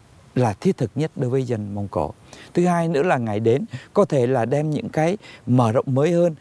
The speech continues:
đối với những tôn giáo chung quanh. Tại vì đây rất nhiều tôn giáo,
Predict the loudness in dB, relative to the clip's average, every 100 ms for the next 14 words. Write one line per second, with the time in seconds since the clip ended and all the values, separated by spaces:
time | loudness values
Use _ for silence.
0 | -4 4 4 6 2 -2 0 4 6 4
1 | 2 0 -2 0 0 2 0 -2 -20 -20
2 | -20 -20 -8 0 2 4 2 2 -2 0
3 | 0 0 -2 -2